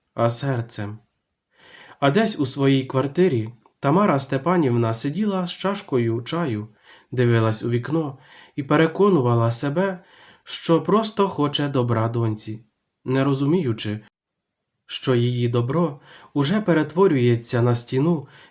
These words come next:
яку скоро буде неможливо зруйнувати. День був звичайний, сірий і трохи дощовий. Ірина саме поверталась з роботи, коли задзвонив телефон.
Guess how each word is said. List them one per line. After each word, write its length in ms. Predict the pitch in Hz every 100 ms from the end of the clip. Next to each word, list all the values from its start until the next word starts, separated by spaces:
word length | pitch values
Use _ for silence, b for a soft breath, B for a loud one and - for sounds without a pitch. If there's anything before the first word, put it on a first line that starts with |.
| _
яку 280 | 127 123 120
скоро 380 | - 131 123 120
буде 300 | 123 123 123
неможливо 680 | 120 123 120 139 143 110
зруйнувати. 840 | 104 107 113 123 131 120 110 107 107 _ _ _ _ _ b b b b b -
День 380 | 143 226 226 175
був 200 | 180 175
звичайний, 840 | 160 165 139 113 110 107 113 - _
сірий 440 | - - 196 156 117
і 160 | 131
трохи 380 | 123 131 120 135
дощовий. 720 | 127 135 - 156 131 107 107 _ _ _ b b b _
Ірина 540 | 143 147 175 120 120
саме 320 | - 175 180 175
поверталась 760 | 170 165 165 175 170 160 -
з 120 | 156
роботи, 640 | 147 151 165 170 143 104 B B B -
коли 260 | 139 135
задзвонив 540 | 127 127 123 139 175 -
телефон. 680 | 151 151 143 113 104 107